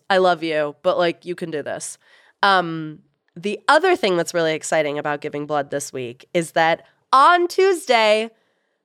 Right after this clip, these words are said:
July eighteenth, A R U P will become one of the first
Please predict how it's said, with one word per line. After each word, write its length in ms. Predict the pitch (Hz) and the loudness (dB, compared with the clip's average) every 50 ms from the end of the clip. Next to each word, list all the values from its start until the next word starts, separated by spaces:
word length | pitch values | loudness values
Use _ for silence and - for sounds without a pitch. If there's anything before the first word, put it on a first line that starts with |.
| _ - | _ -8
July 420 | - 220 220 220 233 247 262 269 | -4 -2 0 2 4 4 4 4
eighteenth, 800 | 285 - 277 302 294 269 - - 330 311 254 214 196 196 202 - - - | 4 2 2 2 0 -2 -4 -4 -2 0 0 0 -2 -4 -8 -8 -2 0
A 140 | 226 233 254 | 2 4 6
R 160 | 277 294 294 | 6 4 4
U 180 | 294 277 277 254 | 2 0 -4 -4
P 260 | - - 277 262 240 | -4 -4 -4 -2 -2
will 180 | 214 208 202 | -2 -2 -2
become 360 | 185 202 208 - 240 208 208 202 | -2 -4 -4 -2 -2 -2 0 0
one 160 | 208 214 226 | 0 0 0
of 140 | 220 208 185 | -2 -4 -6
the 160 | 220 214 202 | -10 -10 -10
first 760 | 202 - _ _ - 285 294 320 370 440 453 - - - - | -12 -14 _ _ 2 2 4 4 4 2 0 -4 -8 -10 -12